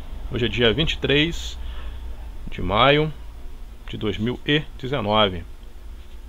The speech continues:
Os terremotos continuam. Hoje, dia vinte e três, aconteceu um terremoto forte no Alasca.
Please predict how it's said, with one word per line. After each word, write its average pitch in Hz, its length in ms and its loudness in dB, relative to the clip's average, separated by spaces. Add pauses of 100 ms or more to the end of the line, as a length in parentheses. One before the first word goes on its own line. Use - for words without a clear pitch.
(180)
Os - 120 -10
terremotos 139 460 6
continuam. 156 540 2 (1040)
Hoje, 135 260 6
dia 127 120 8
vinte 135 200 0
e - 60 -10
três, 151 460 4 (680)
aconteceu 135 600 0
um 123 80 2
terremoto 117 600 2
forte - 520 4
no 95 180 -4
Alasca. 113 420 0